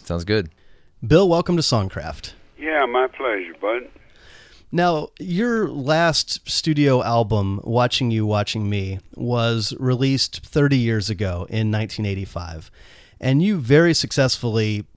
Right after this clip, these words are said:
Speaker 2: slipped off the radar and avoided the spotlight for many years, uh, of your own choosing. Um, but within the last decade, you've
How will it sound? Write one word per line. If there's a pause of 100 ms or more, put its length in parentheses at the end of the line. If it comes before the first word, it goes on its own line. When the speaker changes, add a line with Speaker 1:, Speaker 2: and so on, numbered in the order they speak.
Speaker 2:
slipped
off
the
radar
and
avoided
the
spotlight (100)
for
many
years,
uh, (240)
of
your
own
choosing. (540)
Um,
but
within
the
last
decade,
you've